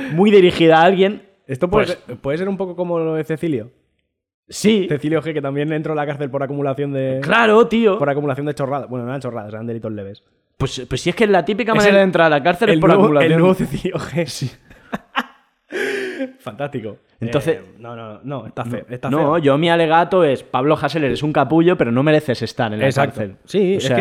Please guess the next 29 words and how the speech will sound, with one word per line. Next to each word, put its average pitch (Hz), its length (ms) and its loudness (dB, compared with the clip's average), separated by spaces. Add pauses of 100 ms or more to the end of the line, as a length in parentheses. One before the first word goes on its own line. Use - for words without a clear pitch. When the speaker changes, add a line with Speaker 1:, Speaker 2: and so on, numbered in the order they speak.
Speaker 2:
que, 147 80 -4
es 135 40 -2
que 196 80 -2
al 190 60 -2
final 180 180 -2
es 143 100 -4
eso. 135 160 -6
O 113 40 -10
sea, 113 140 -8
a 107 60 -10
ti 120 80 -12
te 160 100 -4
puede 175 160 -2
caer 165 260 -2
mejor 139 240 -4
o 151 60 -4
peor 147 340 0
y 117 100 -12
te, 107 120 -14
pues, 113 220 -16
te 110 100 -16
puede 123 180 -8
gustar, 151 380 -6 (140)
eh, 110 160 -12
cómo 120 160 -8
rapea 147 360 -4
o 117 160 -4
no. 120 260 -10 (120)
Speaker 1:
Hmm. 110 120 -8